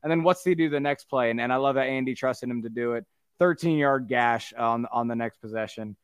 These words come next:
Ends up with, with, uh, you know, sixteen carries, eighty-two yards for the game, over five yards a carry. Had a, had, I think, three, uh, carries over nine yards.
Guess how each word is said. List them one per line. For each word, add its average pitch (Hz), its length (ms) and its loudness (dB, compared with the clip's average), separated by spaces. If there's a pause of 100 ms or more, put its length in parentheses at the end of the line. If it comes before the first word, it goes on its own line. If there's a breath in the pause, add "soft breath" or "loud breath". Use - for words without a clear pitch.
(380)
Ends 147 220 0
up 147 160 4
with, 131 220 0
with, 135 260 -4
uh, 120 300 -2
you 117 100 -8
know, 104 180 -6
sixteen 151 600 -4
carries, 139 420 2
eighty-two 135 460 4
yards 123 360 4
for 123 140 -4
the 113 100 -4
game, 113 460 -2 (320)
over 151 240 2
five 139 320 4
yards 127 240 0
a 123 60 -8
carry. 120 520 0 (280)
Had 151 160 4
a, 120 240 -2
had, 143 180 2
I 135 140 0
think, 175 260 -4
three, 165 560 2 (100)
uh, 120 360 2
carries 135 280 2
over 127 200 0
nine 120 260 0
yards. 113 540 -2